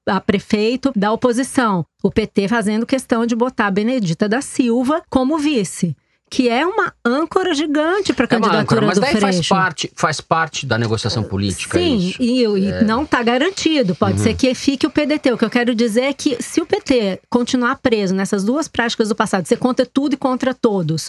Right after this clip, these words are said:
Speaker 1: e querer dominar, ser o dono do campo da oposição, a coisa não anda. O Haddad percebeu isso, só que ele também tá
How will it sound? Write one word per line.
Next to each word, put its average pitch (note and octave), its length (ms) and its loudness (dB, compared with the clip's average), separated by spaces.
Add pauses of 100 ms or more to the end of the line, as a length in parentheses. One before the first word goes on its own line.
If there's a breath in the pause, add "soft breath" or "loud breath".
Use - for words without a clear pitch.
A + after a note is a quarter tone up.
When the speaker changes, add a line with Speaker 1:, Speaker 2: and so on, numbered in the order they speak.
(140)
Speaker 1:
e C#4 380 0
querer B3+ 320 2
dominar, A#3+ 520 0
ser - 160 -2
o A3 120 0
dono B3+ 420 0
do G3 80 0
campo G3 300 -2
da F#3 80 0
oposição, G3+ 640 -2 (360)
a A3 80 0
coisa B3 220 0
não G4 280 2
anda. F3+ 300 -2 (220)
O C#4 100 2
Haddad G#3+ 420 0
percebeu D4+ 520 0
isso, F4 340 -2
só G#3 200 0
que A#3 160 -2
ele A3+ 240 0
também B3+ 520 0 (120)
tá A3+ 240 0